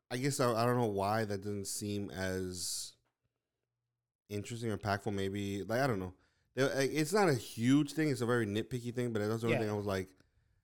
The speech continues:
Speaker 1: it would have been, I feel like it would have been more impactful with something, like, a little bit more, like, he was faster or something.
Speaker 2: Yeah. My, my little nitpick thing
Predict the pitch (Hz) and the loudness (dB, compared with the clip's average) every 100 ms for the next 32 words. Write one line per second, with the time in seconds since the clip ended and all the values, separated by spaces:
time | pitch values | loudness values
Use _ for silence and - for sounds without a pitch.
0 | _ _ _ _ _ - 120 127 117 113 | _ _ _ _ _ -2 2 4 4 0
1 | 107 110 107 135 123 113 113 110 107 107 | 0 0 0 2 2 4 2 0 -2 -2
2 | 101 104 104 101 - 101 - 101 95 - | -4 -2 -2 -2 0 -2 0 -4 -4 -4
3 | 95 95 95 92 90 98 95 95 92 92 | -4 -4 -4 -4 -4 -4 -2 -4 -4 -4
4 | 90 87 98 101 - - 90 85 - 85 | -4 -4 -4 -6 -8 -4 -4 -4 -10 -10
5 | 87 85 82 98 _ _ _ _ _ _ | -10 -12 -14 -18 _ _ _ _ _ _
6 | - 156 117 110 _ _ _ _ _ _ | -10 -8 -8 -12 _ _ _ _ _ _
7 | _ 135 165 180 220 233 208 175 - _ | _ -18 -8 -6 -4 -2 -4 -6 -12 _
8 | 143 156 175 185 180 175 170 165 156 147 | -10 -4 -2 0 0 0 -2 -2 -6 -10
9 | _ _ _ _ _ _ 143 139 156 151 | _ _ _ _ _ _ -20 -12 -12 -8
10 | 170 160 - 170 160 160 | -8 -8 -10 -10 -8 -10